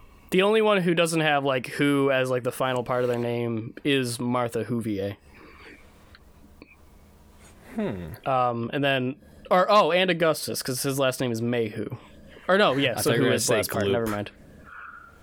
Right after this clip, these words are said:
Speaker 2: <laughs> I thought you were gonna say his last name is Gloop.
Speaker 1: <laughs>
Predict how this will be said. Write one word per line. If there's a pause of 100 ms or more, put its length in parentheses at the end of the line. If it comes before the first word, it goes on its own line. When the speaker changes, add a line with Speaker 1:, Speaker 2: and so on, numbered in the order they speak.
(500)
Speaker 2:
<laughs>
I
thought
you
were
gonna
say
his
last
name
is
Gloop. (680)
Speaker 1:
<laughs>